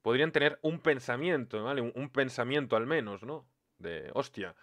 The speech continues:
se murió Kashimo, pero lo hizo súper bien". <laughs> Yo qué sé. Ah, Hakari, Hakari vi-, recibiendo la noticia de, de que Kashimo ha muerto. Que no sé si lo sabe,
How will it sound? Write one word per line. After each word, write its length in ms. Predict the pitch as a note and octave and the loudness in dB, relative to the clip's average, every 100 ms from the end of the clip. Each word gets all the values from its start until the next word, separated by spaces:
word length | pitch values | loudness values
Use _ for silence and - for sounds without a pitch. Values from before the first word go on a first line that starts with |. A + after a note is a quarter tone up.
| _ _ | _ _
se 140 | - | 0
murió 300 | A#2 A#2 D3+ | 2 6 6
Kashimo, 580 | C#3+ - E3 A#2+ G2 _ _ | 4 2 0 -2 -6 _ _
pero 200 | - A2 | -6 2
lo 100 | B2+ | 2
hizo 260 | D3+ C#3 | 4 4
súper 280 | A#2+ B2 A2 | 2 -2 0
bien". 240 | B2+ C#3+ - - | 2 0 -4 -16
<laughs> 480 | G#2+ B2 - C3 - | -20 -18 -14 -12 -4
Yo 160 | C#3 | -4
qué 100 | - | -4
sé. 300 | - C#3+ - G#2 - - - _ _ _ _ _ - C4+ G#3+ E3+ C3 | -6 -6 -6 -10 -16 -16 -20 _ _ _ _ _ -4 -2 -2 0 2
Ah, 180 | C3 - - | 2 2 -4
Hakari, 560 | - C#3 F#3 G3 E3 - - - | 6 10 12 12 12 8 -4 6
Hakari 400 | D3+ D#3+ F#3+ F#3+ | 8 10 10 8
vi-, 180 | E3+ | 2
recibiendo 640 | D#3 D3+ C#3+ D#3 E3 F3 F3 | -6 -6 0 2 2 4 4
la 100 | E3+ | 4
noticia 420 | E3 F#3 F3 E3 | 4 2 4 6
de, 160 | D3+ | 6
de 120 | D3 D3+ | 4 2
que 100 | D#3 | 6
Kashimo 360 | D3+ - E3+ | 4 4 2
ha 40 | D#3+ | 6
muerto. 500 | E3+ F3+ - G#2+ - _ _ _ _ | 8 8 6 -2 -6 _ _ _ _
Que 100 | - | 2
no 100 | D#3 | 4
sé 140 | F3+ F#3 | 2 0
si 80 | |
lo 100 | C#3 B2+ | 0 6
sabe, 420 | - F#3 G2+ | 8 8 6